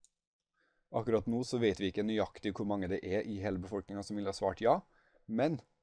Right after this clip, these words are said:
den stokastiske variabelen her, den vil uansett være binomisk fordelt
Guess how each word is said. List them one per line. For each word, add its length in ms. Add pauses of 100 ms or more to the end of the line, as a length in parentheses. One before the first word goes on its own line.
den 160
stokastiske 520
variabelen 400
her, 200
den 200
vil 220
uansett 340
være 160
binomisk 480
fordelt 400